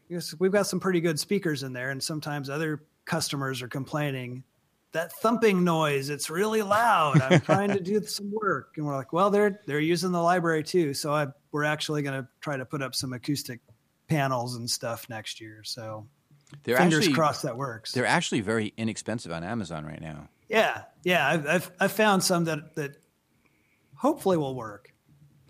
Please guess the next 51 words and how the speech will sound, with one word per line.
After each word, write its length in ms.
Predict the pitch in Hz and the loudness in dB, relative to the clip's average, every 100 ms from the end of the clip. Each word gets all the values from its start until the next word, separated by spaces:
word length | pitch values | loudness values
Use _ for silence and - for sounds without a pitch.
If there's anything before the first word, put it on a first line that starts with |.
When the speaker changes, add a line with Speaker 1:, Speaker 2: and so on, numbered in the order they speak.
| - - - | -20 -16 -2
Speaker 2:
We 80 | |
Speaker 1:
I 20 | 120 | 4
don't 80 | 160 | 6
Speaker 2:
had 80 | |
Speaker 1:
have 100 | 175 | 6
much 200 | 175 175 | 4 2
experience 560 | 165 - 190 165 143 135 | 0 0 0 0 -2 -6
with 140 | 131 | -8
that, 240 | 131 110 113 | -6 -8 -8
so 120 | 143 | -8
we'll 100 | 143 | -6
see. 400 | 139 165 123 113 - | -4 -4 -4 -8 -6
Speaker 2:
We 140 | 131 | -2
had, 300 | 127 160 160 | 0 2 2
um, 460 | 151 135 127 117 - _ _ | 4 2 2 -2 -8 _ _
we 120 | 117 | -4
had 100 | 127 | -2
done 140 | 120 127 | -2 -4
a 40 | |
podcast 480 | 117 120 - 110 - | -2 -4 -2 -6 -6
with 140 | 107 | -8
a, 160 | 104 92 - | -8 -8 -10
a 140 | 104 | -14
gentleman 520 | 87 107 104 98 92 - | -8 -6 -4 -4 -6 -8
in 240 | 95 87 | -10 -8
Salmon, 360 | 82 117 113 104 | -6 -4 -2 -4
Idaho, 500 | 92 101 90 80 - _ _ _ _ | -4 -4 -6 -10 -14 _ _ _ _
a 200 | 87 82 90 | -16 -14 -12
r-, 100 | 95 | -12
pretty 280 | - 113 98 | -8 -8 -6
rural 200 | 95 98 | -4 -2
Speaker 1:
Yeah. 140 | 95 | -2
Speaker 2:
library, 460 | 92 92 92 87 85 | -2 -4 -4 -6 -6
and 180 | 87 85 | -8 -6
he, 280 | 113 117 - _ _ _ | -4 -6 -10 _ _ _
we 100 | 143 | -2
found 200 | 165 143 | 2 2
him 60 | 127 | 2
actually 300 | 113 - 113 | 0 -2 -4
on 100 | 101 | -4
Twitter. 400 | - 143 110 98 | 0 2 2 0
He 160 | 90 | -4
had 120 | 101 - | -6 -4
posted 300 | 110 98 95 | -6 -6 -8
to 120 | 98 | -6
A 60 | 101 | -4
L 180 | 95 | -2
A's, 320 | 101 92 82 90 | -2 -2 -6 -8
uh, 320 | 87 82 80 | -6 -6 -10
Twitter 260 | - 120 113 | -10 -6 -6
feed 380 | - 87 85 | -6 -8 -10